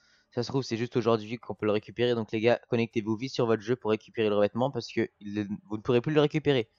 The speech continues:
tout simplement. Hop. On va voir, on va voir, euh, ce qui rend en jeu.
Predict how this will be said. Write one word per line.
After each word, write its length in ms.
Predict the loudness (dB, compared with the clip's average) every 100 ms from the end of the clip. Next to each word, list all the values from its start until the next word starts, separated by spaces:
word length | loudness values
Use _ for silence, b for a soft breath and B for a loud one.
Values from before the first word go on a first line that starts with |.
| _
tout 60 | -2
simplement. 400 | 0 2 2 0 _ b b b b -2
Hop. 220 | -2 -2 _ _ _ _ _ _ _ _ _ _ -6
On 40 | -2
va 60 |
voir, 240 | 6 6 4 -2
on 60 | 0
va 80 |
voir, 220 | 2 2 4
euh, 160 | 0
ce 100 | 0
qui 160 | -6 -4
rend 240 | 0 0
en 80 | -2
jeu. 280 | -4 -6 -8